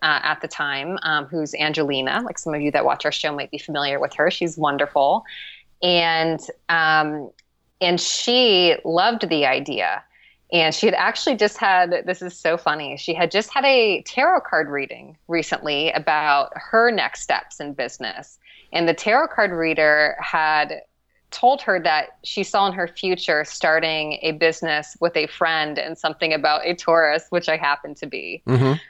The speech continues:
Speaker 1: So I'm telling her this business idea I had, and I was like, "Maybe I'll try to throw something together. Like, we'll see what comes of it." And she's like, "Well, you're not gonna believe this. Like, I just had, uh, a tarot card reading that we were gonna start a company together, and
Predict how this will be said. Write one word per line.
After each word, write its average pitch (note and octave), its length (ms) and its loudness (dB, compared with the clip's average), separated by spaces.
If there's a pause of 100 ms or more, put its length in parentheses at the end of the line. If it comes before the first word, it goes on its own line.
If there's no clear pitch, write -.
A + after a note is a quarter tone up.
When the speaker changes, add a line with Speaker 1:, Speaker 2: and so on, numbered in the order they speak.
(120)
Speaker 1:
So F#3 480 4
I'm A3 200 0
telling C4+ 460 0
her F#3 420 -4
this F3 200 -2
business F3+ 440 0
idea D3+ 340 0
I C#3 120 4
had, C#3+ 380 2
and C#3+ 120 -8
I C#3 80 -6
was C#3+ 160 -6
like, D#3+ 120 -4
"Maybe C4+ 220 0
I'll B3 120 4
try F#3 160 -2
to E3 60 -2
throw D3 200 -6
something D3 340 -18
together. C3+ 380 -4
Like, C#3 200 -4
we'll D#3+ 60 -8
see D#3 180 -6
what C#3+ 140 -4
comes D3 280 -8
of C#3+ 160 0
it." B2 160 2
And - 100 -14
she's - 240 -8
like, C#3 280 -4
"Well, D#3+ 180 2
you're D3+ 120 2
not C#3+ 180 0
gonna D3+ 180 -2
believe F3+ 360 2
this. - 220 0
Like, D3+ 100 0
I D3 120 2
just D3+ 180 -2
had, C#3+ 320 0 (540)
uh, C#3+ 320 2
a D3 60 0
tarot - 320 2
card D#3+ 180 0
reading C#3+ 300 0
that C3+ 140 -2
we D#3+ 120 2
were D#3 80 4
gonna D3+ 180 0
start - 240 2
a - 40 -4
company F#3 460 -2
together, C#3 640 0
and D3 540 -2